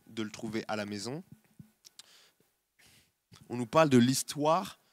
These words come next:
euh, du roi, euh, du roi Osias.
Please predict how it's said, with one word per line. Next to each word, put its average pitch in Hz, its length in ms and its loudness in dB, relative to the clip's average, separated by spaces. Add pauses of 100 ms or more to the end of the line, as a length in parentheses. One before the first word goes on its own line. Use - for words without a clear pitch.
(200)
euh, 104 300 -4
du 117 240 -8
roi, 127 460 -2
euh, 104 320 -4
du 110 180 -12
roi 117 260 0
Osias. 110 560 -4